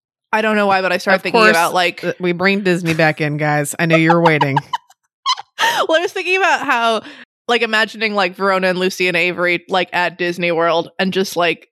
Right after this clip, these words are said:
Speaker 1: thinking about, like, that and how, like, fun it would be or whatever. But, like,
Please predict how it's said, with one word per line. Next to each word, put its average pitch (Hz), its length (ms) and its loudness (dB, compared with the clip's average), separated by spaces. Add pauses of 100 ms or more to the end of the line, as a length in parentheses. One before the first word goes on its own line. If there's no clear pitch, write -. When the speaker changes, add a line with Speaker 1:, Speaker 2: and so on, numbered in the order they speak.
(280)
Speaker 1:
thinking 190 300 -2
about, 185 280 0
like, 180 200 -2
that 180 180 0
and 175 80 -8
how, 190 140 0
like, 170 180 0
fun 175 200 -2
it 180 80 0
would 214 100 -4
be 233 140 0
or 233 100 2
whatever. 262 420 0 (400)
But, 269 160 0
like, 220 320 -2